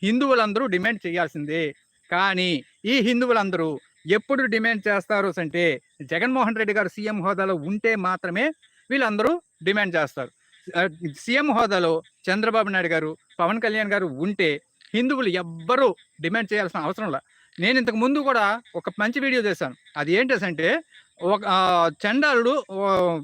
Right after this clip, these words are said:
ఎదురవుతాడు. చండాలుడు ఎదురయ్యేటప్పుడు, ఆ, శంకరాచార్యులు, ఆదిశంకరులు, ఆదిశంకరాచార్యులు ఆయన వెళ్తుండగా చండాలుడు ఎదురవుతాడు. ఆ పదం ఇప్పుడు వాడకూడదు, కానీ ఆ పురాణాల్లో ఉన్నది అదే పదం, అందుకే నేను వాడుతున్నాను.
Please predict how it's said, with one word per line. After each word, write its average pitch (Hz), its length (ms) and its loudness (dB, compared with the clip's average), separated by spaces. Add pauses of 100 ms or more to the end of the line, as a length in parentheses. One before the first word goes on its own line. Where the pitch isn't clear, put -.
(160)
ఎదురవుతాడు. 208 520 2
చండాలుడు 233 420 0
ఎదురయ్యేటప్పుడు, 214 640 0 (720)
ఆ, 165 600 0
శంకరాచార్యులు, 208 640 0 (1080)
ఆదిశంకరులు, 170 640 -2 (480)
ఆదిశంకరాచార్యులు 190 880 0 (340)
ఆయన 254 320 2
వెళ్తుండగా 226 680 0 (360)
చండాలుడు 269 400 2
ఎదురవుతాడు. 180 520 0 (260)
ఆ 160 80 0
పదం 208 400 -2
ఇప్పుడు 196 180 -4
వాడకూడదు, 214 560 2
కానీ 240 380 0
ఆ - 180 -14
పురాణాల్లో 220 500 0
ఉన్నది 214 320 -2
అదే 208 200 0
పదం, 180 360 -2 (320)
అందుకే 220 240 0
నేను 220 140 0
వాడుతున్నాను. 180 580 -2